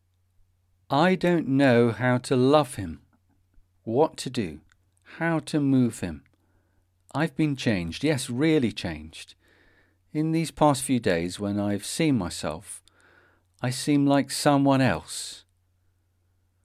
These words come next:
I don't know how to take this.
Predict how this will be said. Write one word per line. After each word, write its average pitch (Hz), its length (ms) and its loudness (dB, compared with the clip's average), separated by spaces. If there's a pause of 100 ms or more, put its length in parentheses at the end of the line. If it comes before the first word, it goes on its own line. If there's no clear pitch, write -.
(920)
I 160 220 0
don't 175 260 0
know 135 160 4
how 104 300 -2
to 117 160 -8
take 143 380 0
this. - 480 -12